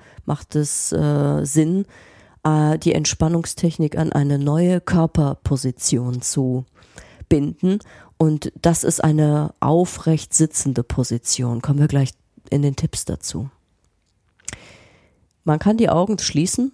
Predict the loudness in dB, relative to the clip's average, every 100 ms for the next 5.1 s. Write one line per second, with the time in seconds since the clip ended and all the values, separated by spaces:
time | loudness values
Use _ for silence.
0 | _ -4 -4 -2 -4 -2 0 2 2 0
1 | 0 0 -2 0 0 0 -2 -2 -2 -2
2 | -6 -6 -4 -4 -6 -12 _ -20 -20 -20
3 | _ 0 2 2 2 0 0 2 2 2
4 | 2 4 2 2 -4 -6 -6 -6 -6 -10
5 | -16